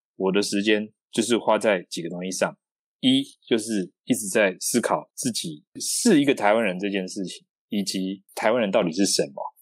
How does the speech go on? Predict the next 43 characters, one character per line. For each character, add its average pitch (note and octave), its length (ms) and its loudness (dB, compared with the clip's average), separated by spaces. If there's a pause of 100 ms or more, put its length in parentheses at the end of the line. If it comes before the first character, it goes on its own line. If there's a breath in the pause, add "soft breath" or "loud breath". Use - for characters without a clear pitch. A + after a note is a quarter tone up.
(400)
然 F#2 160 0
后 F#2+ 500 2 (100)
我 G2 120 0
到 D3+ 180 4
底 D#2+ 280 -8
应 A#2 180 -2
该 G#2+ 260 4
要， G2 340 4 (480)
对 C#3+ 200 4
于 G2 160 2
自 - 140 0
己 - 160 -8
是 A2 140 -4
台 G2 160 0
湾 G2+ 80 4
人 G2 80 -2
这 G#2 100 -8
件 G2+ 140 -2
事 G2+ 120 -10
情， F2+ 220 -12
我 G3 120 2
要 C#3 80 4 (140)
做 C#3 200 4
什 - 180 -6
么 D2 160 -12
事 G#2+ 160 -4
情 - 220 -8 (240)
来 G2+ 180 4
处 A2+ 280 2
理 F#2+ 240 0 (140)
自 - 160 -2
己 - 320 -8 (140)
这 B2 200 2
个 F#2+ 300 0 (200)
没 A2+ 220 0
有 C3+ 100 4
国 F#3 240 0
家 G2+ 340 2 (160)
的 - 120 0
焦 F#2 280 2
虑， F2 200 -4 (1400 loud breath)
然 A2 140 2
后 A#2 380 4